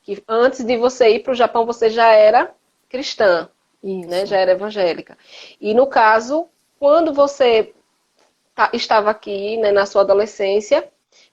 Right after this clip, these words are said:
Speaker 1: é, com quantos anos você se recorda que você já, já, já se declarava cristã? É, como foi a sua juventude dentro da igreja? Se você era participativa, an-, é, se você desenvolvia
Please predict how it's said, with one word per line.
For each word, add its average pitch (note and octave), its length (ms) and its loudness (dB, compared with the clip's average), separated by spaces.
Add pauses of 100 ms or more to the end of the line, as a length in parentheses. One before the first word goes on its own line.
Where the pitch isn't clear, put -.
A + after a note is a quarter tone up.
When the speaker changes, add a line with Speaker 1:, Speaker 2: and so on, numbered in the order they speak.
Speaker 1:
é, F#3+ 140 -6
com D4+ 200 -2
quantos D#4+ 440 0
anos A3+ 340 2
você A3+ 240 -6
se - 120 -10
recorda G#3+ 400 -6
que G3 80 -14
você G3+ 240 -6
já, G#3 500 2
já, A3 580 0 (520)
já G#3 220 -4
se B3 120 -6
declarava G#3+ 760 2
cristã? F#3+ 800 -6 (460)
É, F3+ 240 2
como B3+ 240 0
foi C4 240 2
a C4+ 80 2
sua C4+ 180 -2
juventude A3+ 520 -6
dentro G3+ 320 -2
da G3+ 120 2
igreja? G3 480 0
Se G3 120 -16
você G3+ 200 -6
era G3 120 0
participativa, G3+ 960 -8 (280)
an-, C4 280 2 (360)
é, F#3+ 240 2
se F#3 160 -8
você G3 760 2
desenvolvia G#3 720 0